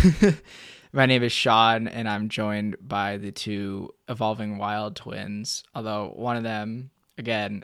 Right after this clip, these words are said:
same as last week, one's Josh on our screen here that we're, um, we're, we have a Google Hangout going on right now.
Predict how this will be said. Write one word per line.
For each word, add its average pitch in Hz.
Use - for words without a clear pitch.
same 131
as 120
last 107
week, 107
one's 123
Josh 117
on 101
our 113
screen 107
here 101
that 92
we're, 92
um, 92
we're, 117
we 139
have 139
a 131
Google 123
Hangout 98
going 104
on 101
right -
now. -